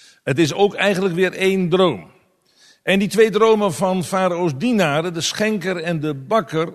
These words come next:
lijken ook weer veel op elkaar. Het zijn ook bijna twee varianten op één droom, beide met het getal drie, dat in de betekenis drie dagen blijkt te betekenen.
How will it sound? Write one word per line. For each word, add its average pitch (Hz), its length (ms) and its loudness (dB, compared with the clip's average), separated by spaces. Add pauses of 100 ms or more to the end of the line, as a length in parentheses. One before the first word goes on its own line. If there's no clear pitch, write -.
lijken 208 420 0
ook 254 280 4
weer 165 260 0
veel 127 300 0
op 120 180 -6
elkaar. 98 480 -6
Het - 80 -16
zijn 113 160 -8
ook 214 120 -4
bijna 175 240 0
twee 151 360 -2
varianten 139 440 -2
op 120 80 -6
één 143 280 -4
droom, 147 300 0
beide 175 300 0
met 160 120 -2
het 135 100 -8
getal 135 460 -6
drie, 147 440 -2 (480)
dat 131 240 -6
in 135 80 -6
de 127 80 -6
betekenis 127 720 -4
drie 139 300 0
dagen 143 640 0
blijkt 110 340 -6
te 123 80 -12
betekenen. 123 720 -6